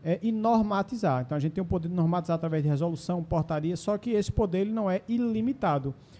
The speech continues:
Então, por exemplo, já houve cref, por exemplo, que tentou regulamentar a questão de quantidade de aluno numa, num salão. O judiciário disse, "Ó, você não tem poder de regulamentar isso, você tá se metendo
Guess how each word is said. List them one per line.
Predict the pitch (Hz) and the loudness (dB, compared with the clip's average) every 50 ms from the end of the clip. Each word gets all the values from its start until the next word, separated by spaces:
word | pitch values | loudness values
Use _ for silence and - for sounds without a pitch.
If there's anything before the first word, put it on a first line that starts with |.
| - - - | -20 -20 -14
Então, | - 160 | -12 -4
por | - 185 | 0 0
exemplo, | 165 143 131 | 2 2 2
já | 180 175 | 4 4
houve | 170 190 202 185 185 196 | 4 4 4 2 0 -4
cref, | - - - 175 160 160 180 190 170 - - 170 156 131 - - - - - - - | -6 -4 -4 0 2 2 2 2 0 -2 -4 -6 -6 -6 -6 -14 -20 -20 -18 -10 -4
por | 170 160 | -2 0
exemplo, | 151 131 175 170 - | 0 0 0 -2 -2
que | - 185 | -6 -4
tentou | - 214 196 165 - 190 196 208 190 | -4 -4 -6 -2 0 0 2 4 4
regulamentar | 165 185 196 208 190 202 196 196 190 190 185 165 165 180 185 196 | 4 4 2 2 0 0 -2 -2 -2 -4 -6 -6 -4 -2 -2 -2
a | 190 | -2
questão | 185 202 185 - - 190 185 | -2 -4 -6 -6 -6 -6 -8
de | 175 | -8
quantidade | - - 202 214 202 202 170 165 196 208 208 196 | -6 -6 -6 -6 -6 -6 -4 -2 0 0 0 -2
de | 185 190 208 | -4 -4 -2
aluno | 208 196 180 180 196 208 214 220 220 220 226 226 220 - - - - - - - - - - - - - - - - - - - | -2 -2 -2 -2 -4 -4 -4 -6 -6 -6 -6 -6 -8 -10 -14 -20 -20 -20 -20 -20 -20 -20 -20 -20 -20 -20 -20 -20 -20 -20 -12 -6
numa, | 175 185 202 196 196 190 185 180 | -4 -2 0 0 0 0 0 -2
num | 190 175 | -2 -2
salão. | - - 214 196 190 175 160 143 123 104 - - - - - - - - - - - - - - | 0 2 2 2 4 2 2 0 0 -4 -8 -14 -20 -20 -20 -20 -20 -20 -20 -20 -20 -20 -12 -4
O | 202 | 0
judiciário | 180 196 185 170 - - 202 190 | 0 0 0 0 0 2 2 2
disse, | 180 - - | 2 0 0
"Ó, | 214 | 0
você | 170 151 - 196 | 0 0 -2 -4
não | 214 220 | -6 -6
tem | 196 208 214 | -6 -6 -6
poder | 214 226 208 196 202 | -4 -4 -2 -2 0
de | 190 180 | 2 2
regulamentar | 185 185 190 196 190 190 170 - 220 214 | 2 2 0 -2 -2 -2 -2 -2 0 0
isso, | 170 143 - | 0 -2 -2
você | - 165 | -6 -8
tá | - 180 165 | -4 -4 -6
se | - - - 208 | -6 -6 -8 -6
metendo | 208 214 202 208 - 185 190 196 196 233 247 | -4 -4 -6 -4 -4 -4 -4 -2 -4 -6 -8